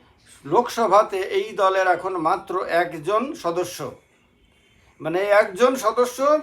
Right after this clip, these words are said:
দিল্লিতে লোকসভাতে দলটি যে আছে এখনও তার প্রমাণ দিচ্ছে। এই অবস্থাতে আপনার, আহ, চলে গেছে।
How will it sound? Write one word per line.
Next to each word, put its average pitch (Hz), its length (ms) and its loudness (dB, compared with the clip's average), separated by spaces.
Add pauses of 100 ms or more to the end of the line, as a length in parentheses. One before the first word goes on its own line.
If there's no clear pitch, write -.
দিল্লিতে 226 500 0 (580)
লোকসভাতে 220 760 0 (100)
দলটি 196 500 0
যে 233 80 2 (180)
আছে 180 200 0
এখনও 196 420 0
তার 160 240 2
প্রমাণ 175 320 -2
দিচ্ছে। 135 300 -14 (480)
এই 226 200 6
অবস্থাতে 220 600 2 (400)
আপনার, 190 420 0 (500)
আহ, 170 140 0
চলে 220 320 0
গেছে। 143 260 -4